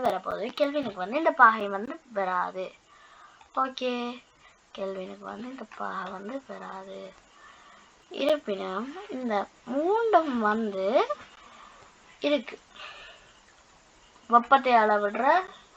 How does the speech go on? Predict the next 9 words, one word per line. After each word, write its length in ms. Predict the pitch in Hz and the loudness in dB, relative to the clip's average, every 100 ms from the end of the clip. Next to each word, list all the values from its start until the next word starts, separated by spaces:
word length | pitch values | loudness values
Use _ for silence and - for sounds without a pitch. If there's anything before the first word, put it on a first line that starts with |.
| - - - - - | -20 -16 -14 0 4
அலகு. 300 | 240 220 - - - - - | 4 2 -10 -16 -20 -14 -4
அப்ப 320 | 180 - 185 175 143 | -2 2 4 6 4
இதுல 220 | 202 202 185 | 0 2 2
வந்து 140 | 170 175 185 | 0 -4 -2
முதன்மையானதா 920 | 240 320 440 480 466 453 403 359 294 233 | 8 10 10 8 6 8 8 6 6 4
வந்து 160 | 214 190 | 0 -4
அமைய 220 | 190 196 202 | -4 -6 0
போறது 280 | 214 208 180 | 2 2 0
வந்து 340 | 175 175 170 | -8 -8 0